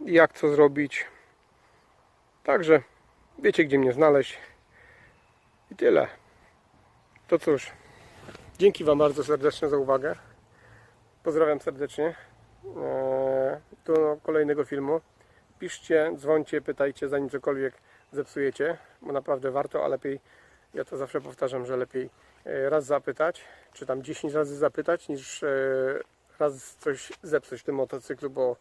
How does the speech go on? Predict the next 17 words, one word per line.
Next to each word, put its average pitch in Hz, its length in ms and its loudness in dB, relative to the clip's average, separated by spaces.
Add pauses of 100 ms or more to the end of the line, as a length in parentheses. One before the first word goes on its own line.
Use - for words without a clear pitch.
(400)
jeżeli 139 300 -10
chodzi 131 320 -6
o - 20 -2
jakieś 127 280 -2
takie 127 280 -6
rzeczy, 123 440 -6 (540)
e, - 220 -10
akcesoryjne, 143 720 -4
czy, 127 240 -6
czy 131 200 -6
dodatki 143 440 -2
do 135 100 -8
tego 139 180 -4
motocykla, 127 720 -4
no 127 200 -4
to 120 420 -4 (540)
są 143 280 -12